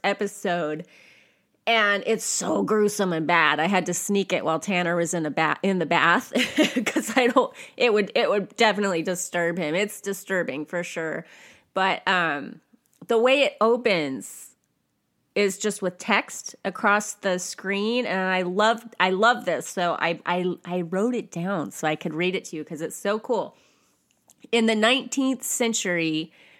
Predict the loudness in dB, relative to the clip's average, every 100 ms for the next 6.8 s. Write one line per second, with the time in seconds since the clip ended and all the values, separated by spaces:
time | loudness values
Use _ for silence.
0 | _ -4 2 2 2 0 0 -2 0 0
1 | 0 -2 0 -2 -2 0 0 0 0 -2
2 | 2 2 2 0 -2 -2 -4 0 4 4
3 | 4 -2 -2 -4 0 2 2 2 2 2
4 | 0 0 0 -2 -4 _ _ _ 2 2
5 | 4 2 2 2 2 2 -2 -2 2 2
6 | 2 2 0 0 -4 -4 -6 -10